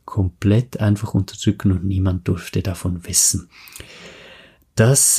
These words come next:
ist das schwere Gewicht, was mit diesem Wert der Familie einherging und deshalb musste das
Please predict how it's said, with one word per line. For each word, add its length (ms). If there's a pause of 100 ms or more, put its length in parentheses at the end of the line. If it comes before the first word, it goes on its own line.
(160)
ist 320
das 200
schwere 360
Gewicht, 640
was 440
mit 300
diesem 300
Wert 380
der 80
Familie 560
einherging 760
und 260
deshalb 460
musste 720
das 600